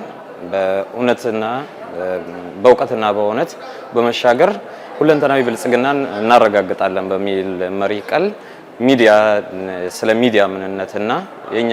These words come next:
እንቅስቃሴ ያለውን እውነታን የማስገንዘብ ሁኔታዎች፣ በጣም ሰፊ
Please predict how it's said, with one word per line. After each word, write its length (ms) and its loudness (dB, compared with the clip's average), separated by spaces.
እንቅስቃሴ 680 -6
ያለውን 400 0
እውነታን 480 -2
የማስገንዘብ 680 4
ሁኔታዎች፣ 600 -2
በጣም 280 0
ሰፊ 260 -6